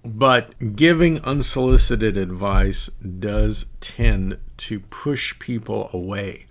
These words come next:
from you. And I'm not gonna review what I said there, but you can listen to that episode on the podcast. Today I want to talk about two more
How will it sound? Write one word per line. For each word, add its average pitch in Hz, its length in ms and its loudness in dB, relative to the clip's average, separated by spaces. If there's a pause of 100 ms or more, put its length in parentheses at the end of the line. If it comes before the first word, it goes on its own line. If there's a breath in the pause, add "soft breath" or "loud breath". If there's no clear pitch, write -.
from 98 500 -2
you. 95 360 -2 (120)
And 101 160 -4
I'm 104 100 -2
not 110 180 -4
gonna 104 140 -2
review 98 460 -2
what 95 100 -4
I 90 100 -6
said 95 340 -4
there, 92 180 -4
but - 260 -14
you 101 60 -12
can 90 180 -12
listen 95 280 -10
to 92 100 -12
that 90 220 -12
episode 92 680 -12
on 90 220 -6
the 90 80 -8
podcast. 92 840 -8 (180)
Today 156 240 2
I 156 60 2
want 127 140 -2
to 113 60 -8
talk 123 220 0
about 104 280 -2
two 147 280 -2
more 113 580 -2